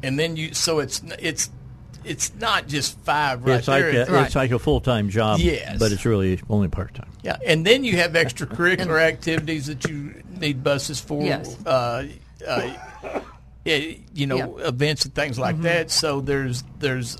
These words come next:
Speaker 1: a lot more to it than people think. Plus, you know, twenty dollars an hour is, is not enough for me to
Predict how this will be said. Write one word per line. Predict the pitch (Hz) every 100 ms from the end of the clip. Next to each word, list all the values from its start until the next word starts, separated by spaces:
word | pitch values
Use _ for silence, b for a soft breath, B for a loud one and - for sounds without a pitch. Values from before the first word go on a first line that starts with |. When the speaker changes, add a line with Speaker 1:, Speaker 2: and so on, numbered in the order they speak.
| -
Speaker 1:
a | 113
lot | 120 170 220 196
more | 170 127
to | - 160
it | 156
than | 139
people | 110 151 110
think. | 107 180 147 113
Plus, | - - - 147 - B B B B B B B B -
you | 185
know, | 208 160 - - - -
twenty | - - 254
dollars | 311 214 180 143
an | 151
hour | 170 202 175 147 143 - - - - - -
is, | 143 143 143 120 -
is | 143 117
not | 139 151
enough | 175 147 175 -
for | 117
me | 143 170
to | 156